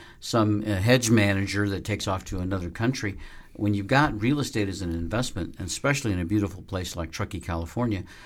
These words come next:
well, I can't see that you can go wrong. It's a great way to diversify any portfolio.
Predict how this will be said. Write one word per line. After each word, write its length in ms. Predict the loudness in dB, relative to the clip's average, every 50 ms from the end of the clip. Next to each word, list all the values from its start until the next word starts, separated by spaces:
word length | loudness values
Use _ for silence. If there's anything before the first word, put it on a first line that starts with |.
| -18 -8
well, 120 | -2 2 2
I 100 | 2 2
can't 220 | 2 0 -2 -2
see 160 | 0 -2 -2
that 140 | -2 -2 -4
you 120 | -4 -6 -6
can 160 | -6 -4 -4
go 120 | -2 -2
wrong. 340 | 0 2 2 2 2 2 0
It's 160 | -2 -4 -6
a 60 | -8
great 360 | -6 -4 0 0 2 2 2 2
way 180 | 2 2 2
to 80 | 2 0
diversify 960 | -2 0 0 0 0 -2 -2 -2 -2 -4 -6 -4 -2 0 0 2 2 0 -2 -4 -8 -16 -18 -20 -20 -20 -20 -14 -4 4 6
any 300 | 8 10 10 10 8 6
portfolio. 840 | 2 2 2 2 2 2 2 4 6 6 6 6 4 2 0